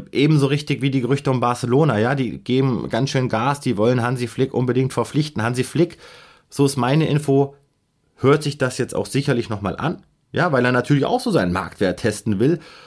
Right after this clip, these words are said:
und sich mal anhören möchte, okay, ne, was,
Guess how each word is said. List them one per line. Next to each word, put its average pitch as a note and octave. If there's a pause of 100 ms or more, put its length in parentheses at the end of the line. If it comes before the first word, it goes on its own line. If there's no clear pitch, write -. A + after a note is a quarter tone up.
(120)
und C3
sich B2
mal B2
anhören B2+
möchte, C3
okay, C#3+ (580)
ne, D3
was, A2